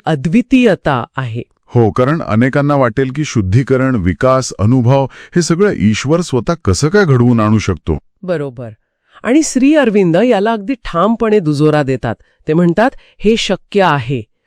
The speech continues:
Speaker 1: आणि हे घडतं सुद्धा."
Speaker 2: खरंच?
Speaker 1: हो, पण एक पण आहे.
Speaker 2: काय?
Speaker 1: त्यासाठी साधकाचा ईश्वरावर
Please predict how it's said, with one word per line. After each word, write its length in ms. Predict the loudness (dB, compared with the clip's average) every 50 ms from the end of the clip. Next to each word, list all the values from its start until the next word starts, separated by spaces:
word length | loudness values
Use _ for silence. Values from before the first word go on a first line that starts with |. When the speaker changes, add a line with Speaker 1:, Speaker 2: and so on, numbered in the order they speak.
| _ _ _
Speaker 1:
आणि 180 | -2 0 2 2
हे 140 | 2 2 0
घडतं 460 | 0 -4 -4 -4 -4 -4 _ -2 -2
सुद्धा." 400 | -2 -2 -4 -6 -4 -6 -8 -8 -8 _ _ _ _
Speaker 2:
खरंच? 440 | 0 0 2 2 2 0 -2 -4 -16 _ _ _ _
Speaker 1:
हो, 300 | _ -2 -2 -2 -2 -4 _ _ _ _ _ _ _ _ _ _ _
पण 200 | 2 2 2 0 -4 _ _ _ _ _ _ _ _ _ -2
एक 140 | -2 -2 -2 _ _
पण 180 | 2 2 4 4
आहे. 320 | 2 0 -2 -4 -8 -10 -12 _ _ -2
Speaker 2:
काय? 220 | -2 0 0 -2 -6 _ _ _ _ _ _ _ _ _ _
Speaker 1:
त्यासाठी 680 | -2 -2 0 -2 -2 -2 -2 -2 -2 -2 -2 -2 -2 -2 -6 _ -18 -20 _
साधकाचा 760 | -8 -2 -2 0 0 2 0 0 0 -2 -4 -2 -2 -4 -6 -4 _
ईश्वरावर 680 | -6 -8 -8 -6 -4 -4 -2 -2 0 0 0 -2